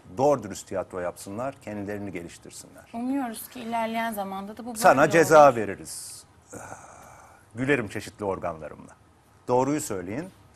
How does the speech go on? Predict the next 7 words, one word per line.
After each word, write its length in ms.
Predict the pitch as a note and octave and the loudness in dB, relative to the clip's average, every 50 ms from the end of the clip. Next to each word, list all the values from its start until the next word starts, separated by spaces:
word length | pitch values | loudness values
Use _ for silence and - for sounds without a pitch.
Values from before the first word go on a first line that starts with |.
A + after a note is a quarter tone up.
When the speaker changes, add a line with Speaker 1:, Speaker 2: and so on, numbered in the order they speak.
| - - _ _ _ _ _ | -20 -20 _ _ _ _ _
Speaker 1:
ilkeli 380 | A2 A2 G#2 - - A#2+ A#2+ C3+ | -10 -10 -10 -6 -6 -4 -2 -2
olun, 340 | B2 G#2+ G2+ A#2+ D#3 F3+ F#3+ - _ _ _ _ _ _ _ _ | -2 -2 -2 -4 -6 -6 -8 -16 _ _ _ _ _ _ _ _
tiyatro 360 | - A2+ A2+ G#2 - - F2+ | -4 -4 -4 -4 -4 -8 -12
yapın. 300 | D#2+ D#2 D2 - - - - _ _ | -12 -12 -14 -18 -18 -20 -20 _ _
Sadece 400 | - - E3+ F3 D3 D3+ A#2+ C3 | -2 0 0 0 0 -2 -4 -4
orası 340 | A#2+ A2+ A#2 G#2+ - G#2+ | -4 -4 -4 -6 -8 -12
değil, 180 | F#2+ G2+ F#2+ F2 | -12 -10 -12 -10